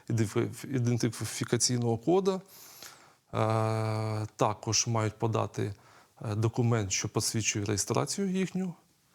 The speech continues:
Е, однак, е, з-, ця категорія в нас вже є довідки, ну, є можливість отримати її з, е, єдиного реєстру в нас,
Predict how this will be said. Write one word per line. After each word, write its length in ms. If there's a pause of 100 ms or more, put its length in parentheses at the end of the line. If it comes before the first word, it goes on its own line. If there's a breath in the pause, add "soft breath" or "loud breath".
(420 soft breath)
Е, 80 (400)
однак, 420 (120)
е, 120 (880)
з-, 560
ця 400
категорія 560
в 60
нас 320
вже 200
є 140
довідки, 440
ну, 320
є 160
можливість 480
отримати 420
її 120
з, 140
е, 680
єдиного 320
реєстру 460
в 40
нас, 300